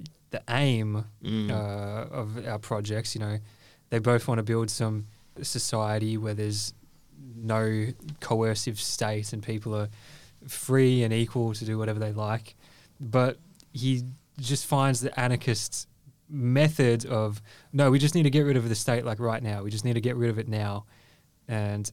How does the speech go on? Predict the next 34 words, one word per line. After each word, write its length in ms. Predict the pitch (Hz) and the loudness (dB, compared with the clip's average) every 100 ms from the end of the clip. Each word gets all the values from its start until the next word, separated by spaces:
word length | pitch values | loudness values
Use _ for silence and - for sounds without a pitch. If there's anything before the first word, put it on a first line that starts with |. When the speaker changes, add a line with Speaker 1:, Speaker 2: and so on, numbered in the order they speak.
| - | -6
Speaker 1:
we'll 140 | 113 | -2
be 140 | 110 107 | 0 2
all 120 | 104 | 2
good." 380 | 107 107 101 104 - | 0 0 -2 -8 -8
Speaker 2:
Mm. 200 | 120 120 | -6 -4
Speaker 1:
He, 140 | 120 | -2
he 320 | 117 123 120 131 | 2 2 2 0
views 480 | 135 110 117 110 | -4 -2 -2 0
that. 280 | 110 110 104 - _ _ - | 0 -2 -4 -10 _ _ -4
I, 120 | 143 156 | -2 0
I 60 | 143 | 0
feel 180 | - 147 | 2 4
like 200 | 127 - | 4 2
the 120 | 120 | 2
Machiavellian 720 | 127 120 131 120 123 123 113 | 2 2 4 4 6 4 4
part 240 | 120 110 | 4 2
of 80 | 107 | 2
Lenin 260 | 113 110 107 | 0 0 0
comes 260 | 113 107 | -2 0
in. 120 | 110 | 0
He's 180 | 107 107 | 0 -2
like, 160 | 107 107 - - - _ | -4 -6 -14 -20 -20 _
"That's 260 | 165 139 - | -2 0 2
not 180 | 135 - | 2 2
gonna 160 | 110 | -2
do 240 | 107 113 110 | 0 2 2
anything." 460 | 101 95 101 98 107 _ - | -2 -6 -10 -10 -14 _ -12
Speaker 2:
Yeah. 220 | 113 98 92 _ | -10 -10 -14 _
Speaker 1:
Like, 200 | 127 120 | 0 2
that's, 240 | 131 131 160 | 4 2 2
you 380 | 151 147 139 | 0 2 2
will 180 | 131 139 | 4 6
not 380 | 135 139 135 143 | 6 6 4 2
achieve 340 | 113 - 120 | 0 2 0